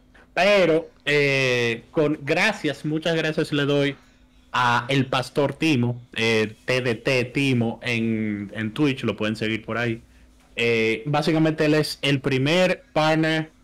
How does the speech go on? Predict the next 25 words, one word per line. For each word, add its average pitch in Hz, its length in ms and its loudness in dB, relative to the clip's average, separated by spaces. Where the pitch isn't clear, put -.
eh, 127 340 0
de 123 140 0
Twitch 139 440 -2
dominicano, 123 680 -2
de 113 220 -2
hecho. 131 260 -4
Em, 135 880 0
él 190 140 2
fue 208 120 4
que 202 80 2
me 175 120 4
dio 160 100 4
las 156 160 2
pautas 170 440 2
para 131 300 2
yo 131 200 2
ahora 131 200 4
mismo 127 520 -2
en 120 180 0
estas 123 640 -4
dos 175 220 2
semanas 170 440 0
estar 131 240 -2
en 123 120 -2
portada. 117 460 -6